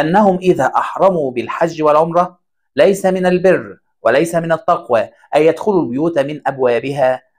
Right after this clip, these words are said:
بل يدخلون من ظهورها، فكانوا يفتحون فتحة في الجدار من الخلف، وكانوا يتسلقون الجدران من الخلف.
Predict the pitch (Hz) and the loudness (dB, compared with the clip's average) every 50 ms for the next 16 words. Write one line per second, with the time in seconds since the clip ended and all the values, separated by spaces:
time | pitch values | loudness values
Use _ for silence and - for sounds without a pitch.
0 | _ _ _ - 135 143 160 170 170 175 - 190 196 214 190 147 127 123 123 123 | _ _ _ -4 -2 0 0 0 0 0 -2 -2 0 0 0 0 -2 -4 -6 -6
1 | 123 117 127 123 131 127 127 139 165 156 139 110 110 110 - _ _ _ _ _ | -6 -8 -8 -8 -6 -6 -6 -6 -6 -4 -4 -4 -4 -4 -8 _ _ _ _ _
2 | _ _ _ - 147 - 208 226 220 214 190 151 147 - - 143 - - 180 175 | _ _ _ -8 -4 0 0 0 0 -2 -4 -6 -6 -6 -8 -10 -8 -8 -10 -10
3 | 139 135 - 165 170 - 151 139 - 135 127 127 135 131 151 151 156 156 147 139 | -10 -8 -8 -10 -10 -10 -12 -12 -12 -12 -14 -12 -10 -4 -2 0 0 0 -2 -4
4 | 131 135 135 127 120 117 - - - 139 117 104 - _ _ _ _ _ _ _ | -8 -8 -8 -8 -8 -8 -10 -8 -6 -6 -6 -8 -16 _ _ _ _ _ _ _
5 | _ _ _ _ - 123 139 139 175 180 185 170 151 143 143 160 151 - 143 147 | _ _ _ _ -2 -2 -2 0 0 0 0 0 -2 -4 -4 -4 -6 -6 -4 -4
6 | 143 - - 185 170 160 165 165 165 160 151 175 170 165 151 139 131 127 120 117 | -4 -2 -2 -2 -2 -2 -4 -4 -6 -6 -2 0 0 2 0 0 -2 -6 -12 -12
7 | 113 110 113 - - 143 139 113 110 - _ _ | -12 -12 -12 -6 -6 -6 -6 -6 -12 -16 _ _